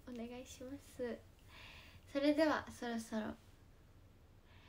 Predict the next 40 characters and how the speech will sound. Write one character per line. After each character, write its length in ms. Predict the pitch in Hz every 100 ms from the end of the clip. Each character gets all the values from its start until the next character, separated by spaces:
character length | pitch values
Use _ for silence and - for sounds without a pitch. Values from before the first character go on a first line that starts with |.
| - -
皆 180 | 226 233
さ 180 | - 247
ん、 120 | 226
今 120 | 247
日 60 | 233
も 60 | 220
一 220 | 220 247
日 320 | 240 233 254
お 40 | 233
疲 320 | 233 - 254
れ 100 | 277
様 300 | 285 277 285
で 120 | 311
し 100 | 320 -
た。 320 | 262 226 196 - - - - - - - - - - - - - - - - -
ね、 200 | 240 226 -
み 120 | 240
ん 80 | 254
な 100 | 269
お 60 |
仕 140 | 294 294
事 260 | 285 285
だ 80 | 277
っ 80 | 277
た 120 | - 226
ら 120 | 226
し 140 | - -
い、 20 |
お、 260 | 233 254 233
お 60 |
仕 180 | 262 330
事 200 | 302 294
だ 120 | 233
っ 40 | 226
た 120 | 226
ら 100 | 220
し 200 | 220 233
い 40 | 226
か 140 | 220
ら、 120 | -